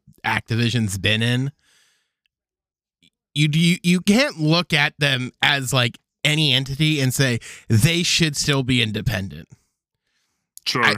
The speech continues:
Speaker 1: I think they still have, like, active lawsuits against them. Their C E O got booted for sexual,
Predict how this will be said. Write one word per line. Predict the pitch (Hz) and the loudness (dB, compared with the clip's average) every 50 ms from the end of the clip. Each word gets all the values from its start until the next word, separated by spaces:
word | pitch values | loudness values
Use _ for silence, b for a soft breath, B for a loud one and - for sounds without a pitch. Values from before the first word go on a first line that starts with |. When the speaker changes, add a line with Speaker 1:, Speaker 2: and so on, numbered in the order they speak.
| - - | -2 -2
Speaker 1:
I | 139 160 160 | 0 0 0
think | - - 190 196 208 | 2 0 0 0 0
they | 190 202 180 | -2 -2 -2
still | - - 185 165 | 0 0 -2 0
have, | 147 160 151 131 117 113 | 0 0 0 -2 -2 -2
like, | 120 113 120 110 - _ _ _ - | -2 -2 -2 -2 -6 _ _ _ -2
active | - 156 165 - - 175 156 139 | -2 -2 -2 -2 -2 -2 -2 0
lawsuits | 127 117 104 104 - 123 110 - - | 0 0 0 0 -2 -4 -4 -6 -8
against | 113 104 90 104 104 101 - - | -10 -8 -6 -6 -6 -6 -6 -4
them. | 117 110 110 110 101 - _ _ _ - - | -2 -2 -2 -2 -4 -8 _ _ _ -12 -6
Their | - 120 117 110 104 76 - - _ - | -2 -2 -2 0 -2 -4 -6 -10 _ -4
C | 143 - - 160 170 175 170 180 170 156 | -2 0 0 2 0 0 0 -2 0 0
E | 147 | 0
O | 139 139 135 120 73 - - _ - 110 107 | 0 0 0 -2 -4 -8 -12 _ -20 -8 -4
got | 120 131 120 120 117 - - | -2 0 0 0 0 -4 -8
booted | - 110 - 127 127 123 117 117 113 110 | -16 -8 -4 -2 0 2 2 0 0 -2
for | - - 110 | -4 -4 -4
sexual, | - - 123 117 113 - - 113 104 104 107 107 | -2 0 0 -2 -2 -2 -4 -4 -4 -4 -4 -6